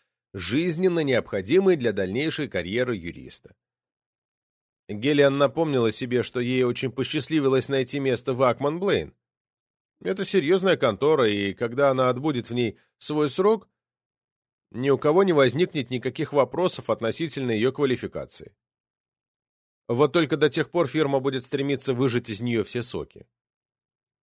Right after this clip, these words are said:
Словно в качестве доказательства этой мысли у Гиллиан зазвонил телефон.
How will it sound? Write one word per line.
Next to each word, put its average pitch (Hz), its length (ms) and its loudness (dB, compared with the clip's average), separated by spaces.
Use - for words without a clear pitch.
Словно 123 360 0
в - 60 -20
качестве 127 420 0
доказательства 113 800 -2
этой 117 220 -2
мысли 131 420 -4
у 113 200 -4
Гиллиан 127 400 -2
зазвонил 98 440 -4
телефон. - 540 -10